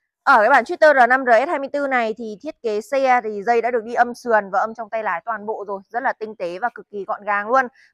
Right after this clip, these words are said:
Bản này thì đã được thiết kế theo dáng khí động học rồi nha. Đó. Đấy, khung sườn cũng như là ghi đông thiết kế dáng xe theo dáng khí động học rồi. Các bác đi xe sẽ giảm được lực cản tối đa của gió này, đạt được tốc độ cao nhất khi di chuyển nha các bác.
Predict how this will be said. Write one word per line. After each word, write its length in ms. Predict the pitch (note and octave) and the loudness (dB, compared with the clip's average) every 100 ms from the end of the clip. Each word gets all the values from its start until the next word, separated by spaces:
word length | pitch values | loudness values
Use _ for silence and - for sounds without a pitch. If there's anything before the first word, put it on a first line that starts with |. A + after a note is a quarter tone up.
| - | 0
Bản 160 | B3 | 0
này 220 | A3+ A3+ A3+ | 2 -2 -6
thì 180 | B3 A3+ | -12 -2
đã 140 | A3+ | 0
được 160 | C4+ B3+ | 0 -6
thiết 180 | - | -12
kế 160 | - G3+ | -10 -10
theo 200 | C4 B3 | -8 -10
dáng 280 | A3+ G3+ G3 | -4 -4 -4
khí 200 | - G3 | -14 -6
động 160 | A3+ | -6
học 160 | B3 G3 | -4 -6
rồi 140 | G#3 G#3+ | -8 -4
nha. 160 | C4 - _ _ _ _ | -4 -6 _ _ _ _
Đó. 80 | F#3 _ _ _ _ _ | -20 _ _ _ _ _
Đấy, 180 | F3 F#3 | -20 -18
khung 180 | A3+ G#3+ | -18 -14
sườn 280 | A3 G3 F#3 | -6 -6 -8
cũng 160 | - | -14
như 60 | G#3+ | -10
là 100 | F#3+ | -8
ghi 140 | F#3+ | -6
đông 220 | G#3 G#3 A3 | -4 -6 -10
thiết 140 | C4 | -16
kế 220 | - F3+ F3+ | -12 -12 -6
dáng 260 | F3+ F3+ | -6 -6
xe 200 | A3+ A3+ | -10 -10
theo 160 | A3 G#3+ | -8 -8
dáng 160 | F#3 | -10
khí 100 | F#3 | -8
động 160 | G3+ A3+ | -8 -8
học 160 | A3 F#3+ | -8 -6
rồi. 180 | G3+ G3+ | -8 -8
Các 80 | G3+ | -6
bác 140 | A#3 | -6
đi 140 | A3+ G#3+ | -8 -8
xe 220 | A3 F#3 | -8 -8
sẽ 180 | G#3+ G#3 | -10 -6
giảm 260 | G#3+ D#3 | -6 -6
được 100 | F3+ | -14
lực 160 | F#3+ - | -16 -8
cản 180 | F#3+ E3 | -8 -8
tối 140 | - F3+ | -14 -2
đa 220 | A3+ A#3 | -2 -2
của 100 | G3+ | -6
gió 240 | E3+ E3+ | -4 -2
này, 140 | A3 B3+ _ _ _ | -2 -6 _ _ _
đạt 200 | B3 A3 | 0 0
được 120 | G#3+ | -4
tốc 120 | C#4 | -8
độ 200 | C#4 F#3+ - | -8 -8 0
cao 180 | B3+ B3+ | 0 0
nhất 200 | C#4 E4+ | -4 -8
khi 140 | D#4 B3 | -8 -14
di 120 | B3 | -12
chuyển 240 | C#4 F#3+ | -8 -10
nha 80 | E3 | -4
các 60 | A3+ | 0
bác. 180 | D#4+ | 0